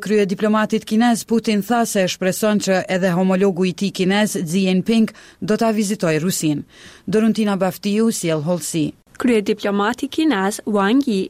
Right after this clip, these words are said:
Speaker 2: i tha të mërkurën presidentit rus Vladimir Putin se marrëdhëniet midis Kinës dhe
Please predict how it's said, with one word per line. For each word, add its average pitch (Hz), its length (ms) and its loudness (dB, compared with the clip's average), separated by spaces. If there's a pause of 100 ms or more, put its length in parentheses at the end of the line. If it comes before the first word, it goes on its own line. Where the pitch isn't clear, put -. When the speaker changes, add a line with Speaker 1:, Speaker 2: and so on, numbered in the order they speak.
Speaker 2:
i 233 140 -2
tha 254 180 0
të 277 140 0
mërkurën 226 540 0
presidentit 220 760 0
rus 196 300 -2
Vladimir 220 560 0 (100)
Putin 208 380 0 (120)
se - 140 -2
marrëdhëniet 240 640 2
midis 285 320 -2
Kinës 196 380 2
dhe 208 100 0